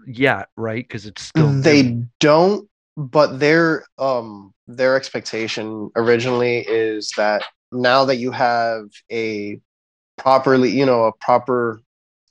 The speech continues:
Speaker 2: functioning gene
Speaker 1: Mm.
Speaker 2: working alongside a defective one,
Speaker 1: Oh, okay.
Speaker 2: if anything, it's gonna at least stop or slow down the, the, um,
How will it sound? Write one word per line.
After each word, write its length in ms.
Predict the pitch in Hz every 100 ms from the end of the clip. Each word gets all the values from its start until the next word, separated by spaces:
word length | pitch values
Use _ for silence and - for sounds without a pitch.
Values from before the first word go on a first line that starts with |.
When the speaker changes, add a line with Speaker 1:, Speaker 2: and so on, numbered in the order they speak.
| _ -
Speaker 2:
functioning 560 | 147 131 - 131 123
gene 680 | 113 127 123 117 113 110 110 _ 127
Speaker 1:
Mm. 60 |
Speaker 2:
working 300 | 131 127 135
alongside 640 | 120 117 117 113 120 113 107
a 40 |
defective 540 | 98 101 117 113 135
one, 480 | 127 139 143 147 160 - _ _ -
Speaker 1:
Oh, 460 | 117 113 110 101 107
okay. 180 | - 147
Speaker 2:
if 140 | -
anything, 560 | 151 156 156 156 135 123
it's 220 | 123 -
gonna 160 | 139
at 160 | 113 117
least 580 | 120 127 117 - - - _ _ _ _ _
stop 600 | - - - 131 120 - _
or 580 | - 120 120 113 107 104 -
slow 360 | - 135 127
down 480 | 113 113 107 104 101
the, 280 | 107 107 101 _ -
the, 540 | 113 113 113 107 98
um, 320 | 95 95 98